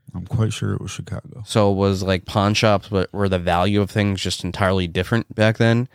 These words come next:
Speaker 2: Because, I mean, I feel like they're getting under a th-, like, maybe
Speaker 1: Well, bro, he's working for the
Speaker 2: two thousand dollars.
Speaker 1: mob. He's not,
Speaker 2: Yeah.
Speaker 1: you know, they're,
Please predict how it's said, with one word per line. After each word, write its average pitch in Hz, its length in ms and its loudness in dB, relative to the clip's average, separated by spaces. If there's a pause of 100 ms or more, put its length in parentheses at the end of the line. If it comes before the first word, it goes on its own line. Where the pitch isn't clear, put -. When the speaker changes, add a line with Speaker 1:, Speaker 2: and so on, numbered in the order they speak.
(400)
Speaker 2:
Because, 90 500 0
I 90 140 -4
mean, 95 180 0
I 95 220 -4
feel 110 240 0
like 92 140 0
they're 95 120 0
getting 90 320 0
under 87 240 -2
a 82 60 -2
th-, 90 340 0
like, 85 260 -8 (460)
maybe 101 420 2
Speaker 1:
Well, 131 120 2
bro, - 0 -
he's - 0 -
working 101 80 4
for - 0 -
the - 0 -
Speaker 2:
two 101 80 4
thousand 104 320 4
dollars. 101 400 4
Speaker 1:
mob. 113 300 4
He's 101 120 -2
not, 101 320 2
Speaker 2:
Yeah. 101 60 -2
Speaker 1:
you 120 80 4
know, 80 180 -2
they're, 80 240 -4